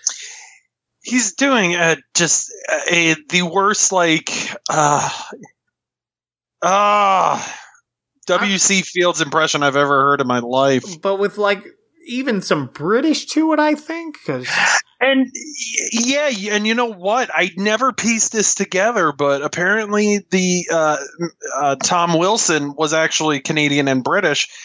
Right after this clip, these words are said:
Speaker 1: so
Speaker 2: Oh.
Speaker 1: that kinda makes sense that there's a little bit of, like, British,
Speaker 2: Okay.
Speaker 1: uh, like, subtlety kind of, you know, in some of these, and I, I guess the accent too, which kind of explains why we would get such a, uh, stereotypical Irish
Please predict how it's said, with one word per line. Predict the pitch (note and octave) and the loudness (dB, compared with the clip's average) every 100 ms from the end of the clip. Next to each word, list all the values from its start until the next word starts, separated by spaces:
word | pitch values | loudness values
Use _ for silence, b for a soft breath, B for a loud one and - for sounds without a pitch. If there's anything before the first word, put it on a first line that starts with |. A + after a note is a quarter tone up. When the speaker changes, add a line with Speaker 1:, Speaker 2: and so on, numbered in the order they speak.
| B B | B B
Speaker 1:
so | - | 0
Speaker 2:
Oh. | G#3 | 0
Speaker 1:
that | G#3+ | 2
kinda | A3+ G#3 | 0 2
makes | F#3+ - | 0 0
sense | - F#3+ F3 E3 | 0 2 0 0
that | E3 | -2
there's | D#3+ D#3 | 0 0
a | D3+ | 2
little | C#3+ D3 D#3+ E3+ E3+ D#3+ | 0 2 2 2 2 0
bit | D3+ D#3 D3+ | 0 0 2
of, | C#3 | 0
like, | C#3 C#3 C3+ C3+ | 2 2 0 -2
British, | C3+ C#3+ D3 C#3 - - - - - - - A3 | -2 2 2 2 0 0 -2 -2 -4 -8 -10 -12
Speaker 2:
Okay. | A#3 | -4
Speaker 1:
uh, | C3+ C#3 C3+ C3 C3 C3 C3 - | 0 2 2 2 2 0 -6 -2
like, | C3+ B2+ | -2 -2
subtlety | - - F3 E3+ E3 - D#3 C#3+ | -2 0 2 2 2 2 0 0
kind | D3+ C3+ | 0 2
of, | C3 A#2+ - _ _ _ _ _ _ _ _ _ _ | 0 -2 -8 _ _ _ _ _ _ _ _ _ _
you | D#3+ D3+ | -4 0
know, | C3 C3+ | 2 2
in | C3+ | 2
some | D3+ C#3 | 0 2
of | C3 | 2
these, | C3 C3 B2 B2 | 2 2 0 0
and | B2 B2 | 0 0
I, | B2 C3 C3+ C#3+ C#3 | -2 0 2 2 2
I | C#3 | 2
guess | C3+ C3 - | 0 0 0
the | C3 | 2
accent | A#2+ B2 - C3 A#2 - | 2 2 0 0 -2 -2
too, | B2 A#2+ | 0 0
which | A#2 F#3+ - | 0 -2 0
kind | C4 E4 | 0 0
of | |
explains | C4+ - F3 F3 E3+ D3 | 0 -2 -2 0 0 0
why | D3 D3+ | 0 0
we | C#3+ | 0
would | C3+ C3 | 0 0
get | C3+ - | 0 0
such | D3 C3 | -2 0
a, | C3+ B2 A#2+ | 0 2 2
uh, | A#2 A#2 | 2 2
stereotypical | - C3 B2 A#2+ B2 A#2+ A#2 | 0 2 2 0 -2 0 0
Irish | A#2 A#2 A2+ - - | 2 2 0 0 -4